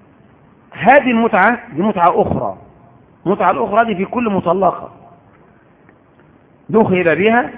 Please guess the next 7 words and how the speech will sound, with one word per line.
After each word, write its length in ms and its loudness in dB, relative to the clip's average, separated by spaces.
فهذه 640 0
المطلقة 840 0
لها 260 -2
طبعا 300 -2
مهر 340 0
تأخذه، 520 -4
ولها 720 0